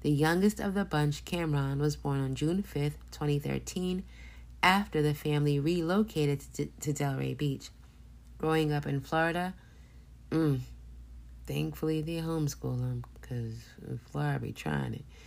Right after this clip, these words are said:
Uh, both Cody and Cameron have had the opportunity to play baseball at Pompey Park,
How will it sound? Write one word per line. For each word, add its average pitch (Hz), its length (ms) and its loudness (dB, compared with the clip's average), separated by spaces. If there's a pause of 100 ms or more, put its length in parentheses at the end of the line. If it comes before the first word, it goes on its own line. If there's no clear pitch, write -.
(1200)
Uh, 160 500 2
both 175 320 8
Cody 175 420 4
and 151 120 4
Cameron 180 440 2
have 151 320 2
had 151 200 4
the 151 140 4
opportunity 170 640 0
to 165 160 0
play 156 360 2
baseball 165 600 2 (480)
at 151 280 2
Pompey 156 520 0
Park, 175 460 0